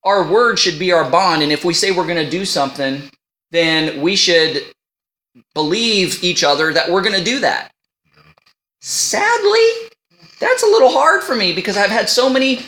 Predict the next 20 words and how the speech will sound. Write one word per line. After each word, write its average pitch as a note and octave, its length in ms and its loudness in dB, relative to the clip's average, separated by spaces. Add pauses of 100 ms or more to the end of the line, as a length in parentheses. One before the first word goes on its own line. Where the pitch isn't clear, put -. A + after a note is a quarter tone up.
(140)
believers G3+ 600 0
let G#3 220 0
me G3+ 100 -2
down G#3+ 300 0
saying G3 200 -4
they're F#3+ 100 -4
gonna F3+ 180 -4
do G#3+ 120 -4
something F3 340 -4
they D#3+ 240 0
didn't, D#3 240 -8
didn't, G3 280 -4
and C#3 140 -6
they E3+ 140 0
didn't F#3 180 -4
do C4+ 160 -2
it. - 160 -8 (1800)
So, C4 500 0 (1120)
all G3 120 2
right. D#3 160 2